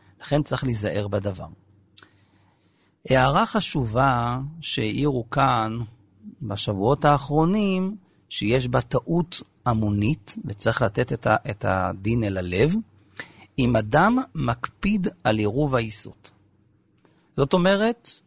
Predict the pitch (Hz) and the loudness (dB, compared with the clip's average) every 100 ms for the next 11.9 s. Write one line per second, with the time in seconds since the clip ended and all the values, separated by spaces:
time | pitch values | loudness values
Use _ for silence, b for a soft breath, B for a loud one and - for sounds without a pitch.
0 | _ _ _ _ _ _ _ _ 127 127 | _ _ _ _ _ _ _ _ -2 2
1 | 196 233 - - 160 160 160 165 - - | 2 2 -2 -8 -4 -4 -4 -6 -6 -6
2 | 113 - - 147 113 - 139 170 220 - | -6 -2 2 4 2 0 2 2 2 -12
3 | - _ _ _ _ _ - 123 139 131 | -20 _ _ _ _ _ -6 -2 0 0
4 | - 208 214 - 208 - 180 170 170 180 | -2 -2 -2 -4 -6 0 4 4 2 -4
5 | - 104 98 - 117 - 95 104 120 127 | -6 -6 -2 -2 -2 -2 -2 0 0 0
6 | 180 202 190 - 185 - 147 - _ _ | -4 -4 -4 -6 -6 -6 -6 -10 _ _
7 | - 95 120 - 311 320 92 82 85 - | -4 0 -2 0 0 2 0 -4 -14 -20
8 | - _ b b b b b - 127 - | -20 _ b b b b b -4 0 2
9 | 185 170 175 165 - 139 147 147 143 139 | 4 4 2 0 -2 -2 0 2 0 0
10 | 131 117 107 - - - 117 95 95 127 | -2 -4 -4 -8 -8 -4 0 0 0 0
11 | 120 110 101 92 87 - - 120 110 | 2 4 2 0 -6 -10 -4 -2 0